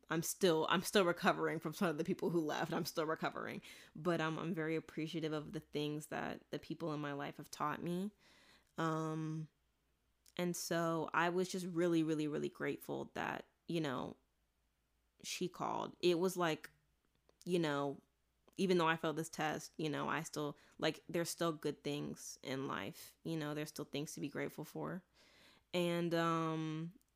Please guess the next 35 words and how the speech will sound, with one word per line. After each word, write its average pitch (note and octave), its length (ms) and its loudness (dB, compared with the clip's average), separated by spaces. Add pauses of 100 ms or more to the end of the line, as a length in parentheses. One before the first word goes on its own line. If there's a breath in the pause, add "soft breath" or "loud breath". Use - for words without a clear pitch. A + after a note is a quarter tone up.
(680)
again, D#3 580 0 (460)
I'm G3 200 6
not C4 160 6
a D4+ 60 4
pessimistic G#3+ 640 0
person. - 520 -4
I, E3 260 2 (360 loud breath)
I, C4+ 220 2
I C4+ 140 4
try C#4+ 240 2
to E4+ 60 4
look D4+ 160 2
at C#4 60 0
the A#3+ 80 4
bright G3+ 280 0
side G#3 160 0
of G3+ 100 -2
things. F#3+ 320 0
I F#3 40 0
try G3+ 140 -4
to G3 60 0
find F#3 240 -2
positives G3 500 0
in G3 120 2
everything. E3+ 500 0
But, E3 220 2 (380 loud breath)
you B3 160 4
know, A3+ 320 4
sometimes C#4 640 0
I G#3+ 60 2
was A3 140 2
just D4 200 -2
talking D4+ 300 0
to B3 80 4
my F3+ 180 2